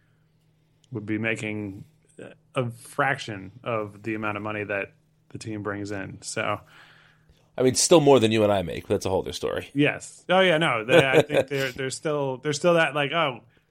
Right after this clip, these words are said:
Speaker 1: you know, appreciating making four or five hundred thousand dollars to, to play a game, but, you know, also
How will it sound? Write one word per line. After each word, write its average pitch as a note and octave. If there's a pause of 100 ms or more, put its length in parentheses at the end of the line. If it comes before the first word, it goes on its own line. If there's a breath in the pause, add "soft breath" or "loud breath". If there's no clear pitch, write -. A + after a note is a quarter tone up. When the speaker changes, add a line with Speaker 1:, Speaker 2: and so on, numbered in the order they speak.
(840)
Speaker 1:
you C#3+
know, A#2
appreciating C3
making A#2+ (520)
four B2
or A2+
five A2+
hundred A#2
thousand A2
dollars G#2
to, G2
to A2
play A2
a B2
game, A#2 (1120)
but, -
you C#3
know, G2+ (100)
also A2